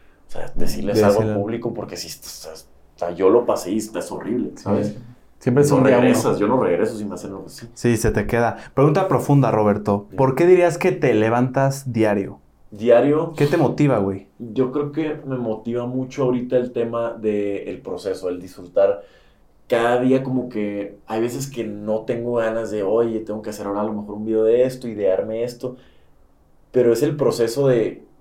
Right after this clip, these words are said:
Speaker 1: una vez que lo haces y pasas por todo eso, volteas hacia atrás y te das cuenta de lo que has hecho, es como el crecimiento constante. Ahorita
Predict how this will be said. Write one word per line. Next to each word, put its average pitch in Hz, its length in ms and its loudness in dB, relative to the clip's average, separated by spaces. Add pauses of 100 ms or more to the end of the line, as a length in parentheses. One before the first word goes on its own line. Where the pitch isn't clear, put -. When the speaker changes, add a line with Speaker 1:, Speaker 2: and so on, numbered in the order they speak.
(260)
Speaker 1:
una 120 220 -4
vez 123 160 2
que 156 100 -2
lo 107 240 6
haces 151 400 -2
y 135 80 -6
pasas 139 380 -2
por 113 240 -8
todo 117 240 4
eso, 131 220 0
volteas 104 440 -6
hacia 131 220 -10
atrás 110 280 -6
y 131 60 -4
te 135 100 -12
das 101 120 -10
cuenta 131 200 -10
de 127 40 -4
lo 120 100 -6
que - 80 -12
has 98 160 -14
hecho, 135 320 -10 (400)
es 104 140 -12
como 135 160 0
el 127 80 -2
crecimiento 110 520 -8
constante. 104 500 -4
Ahorita 127 400 -4